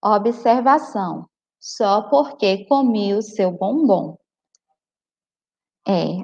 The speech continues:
a pessoa que tá recebendo esse pirulito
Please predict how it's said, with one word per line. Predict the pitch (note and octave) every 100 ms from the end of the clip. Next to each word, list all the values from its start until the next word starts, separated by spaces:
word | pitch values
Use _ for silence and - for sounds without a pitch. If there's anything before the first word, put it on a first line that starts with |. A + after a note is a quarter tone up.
| -
a | G3+
pessoa | G3+ G3+ - A3
que | A3 G#3+
tá | G3+
recebendo | G3+ F#3+ - F#3+ F3 F#3 G3+ G3
esse | F#3+ F#3+
pirulito | - - F#3+ F#3+ F3+ F3+ F3 E3+ - F3+